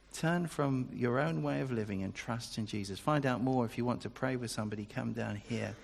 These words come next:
afterwards and pray with someone or talk more.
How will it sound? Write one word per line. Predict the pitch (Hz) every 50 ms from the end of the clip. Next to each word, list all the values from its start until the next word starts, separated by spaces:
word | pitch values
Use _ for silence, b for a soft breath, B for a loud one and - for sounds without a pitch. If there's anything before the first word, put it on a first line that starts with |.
| B B B B B B B
afterwards | - 110 110 110 - - - 107 101 95 - -
and | - 98 98 -
pray | - - 120 107 107
with | 104 101 98
someone | - - 101 101 101 98 95 95
or | 92 87
talk | 90 - - 117 117 113 - 117
more. | 107 101 101 98 95 92 -